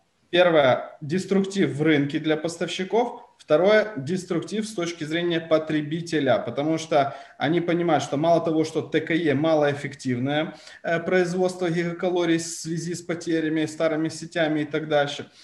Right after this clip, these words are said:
а, ещё и цена входа для Т К Е восемь с половиной, да, там, тысяч гривен. А, э, если у меня стоит собственный котёл, условно, то, э, цена для населения семь тысяч, шесть, э, шесть тысяч девятьсот.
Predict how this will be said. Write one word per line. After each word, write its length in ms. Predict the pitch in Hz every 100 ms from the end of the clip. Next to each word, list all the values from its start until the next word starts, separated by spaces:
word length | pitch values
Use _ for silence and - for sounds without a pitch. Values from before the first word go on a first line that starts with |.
| - - - _ -
а, 420 | 127 127 127 123
ещё 340 | 165 - 254 247
и 300 | 196 - -
цена 500 | - 190 202 185 147
входа 560 | - - 175 147 135
для 240 | 131 147 143
Т 160 | 156
К 140 | - 156
Е 240 | 147 135
восемь 420 | 143 196 202 254
с 80 | 226
половиной, 640 | - 247 247 254 247 233
да, 180 | 202 220
там, 220 | 220 196
тысяч 360 | 208 196 196 180
гривен. 460 | 185 196 180 175 - - - _
А, 280 | 156 180 -
э, 200 | 165 160
если 280 | 156 190 196
у 60 | 180
меня 200 | 185 175
стоит 280 | - 165 170
собственный 480 | 185 - 175 175
котёл, 420 | 170 180 226 247 226
условно, 560 | 208 214 202 196 180 - - -
то, 300 | 170 160 -
э, 320 | 139 143 139
цена 260 | 165 170 185
для 140 | 180
населения 560 | 156 156 165 170 165 156
семь 340 | - 156 127
тысяч, 380 | 127 117 110 117
шесть, 380 | - 160 156 139
э, 180 | 147 143
шесть 260 | 160 151
тысяч 360 | 196 190 156 143
девятьсот. 560 | 147 147 156 151 127